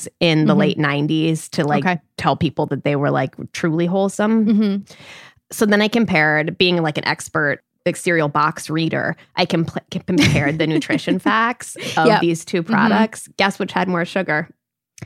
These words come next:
Speaker 2: The Cranberry Almond Crunch did?
Speaker 1: That's right, ma'am.
Speaker 2: Wow.
Speaker 1: That's right, ma'am. And that was
Speaker 2: That is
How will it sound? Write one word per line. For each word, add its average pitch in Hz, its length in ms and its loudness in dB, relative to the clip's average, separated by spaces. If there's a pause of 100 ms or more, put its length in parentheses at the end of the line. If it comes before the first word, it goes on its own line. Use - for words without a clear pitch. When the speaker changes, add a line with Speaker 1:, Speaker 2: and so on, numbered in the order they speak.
Speaker 2:
The 208 80 0
Cranberry 226 400 6
Almond 214 220 4
Crunch 214 340 2
did? 330 340 2 (680)
Speaker 1:
That's - 280 2
right, 147 160 2
ma'am. 160 180 -2
Speaker 2:
Wow. - 180 -12 (440)
Speaker 1:
That's 175 180 2
right, 160 140 0
ma'am. 160 240 -2
And 208 200 2
that 233 320 4 (320)
was 220 200 4
Speaker 2:
That 330 180 4 (140)
is - 160 -4